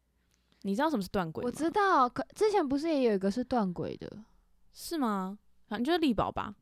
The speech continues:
Speaker 2: 是力宝吗？
Speaker 1: 它的那一个设施应该叫做，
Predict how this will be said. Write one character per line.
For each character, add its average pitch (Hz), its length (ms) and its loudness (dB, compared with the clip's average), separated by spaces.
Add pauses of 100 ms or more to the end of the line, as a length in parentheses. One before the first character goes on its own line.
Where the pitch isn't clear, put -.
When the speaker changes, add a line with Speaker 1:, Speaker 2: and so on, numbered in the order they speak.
(120)
Speaker 2:
是 285 180 -6
力 269 120 0
宝 185 180 -6
吗？ 165 60 -4
Speaker 1:
它 359 80 4
的 370 160 2
那 330 200 0
一 302 200 -8
个 214 220 2
设 - 320 -2
施 - 240 -6
应 214 160 -4
该 202 220 -4
叫 196 240 -6
做， 160 560 -6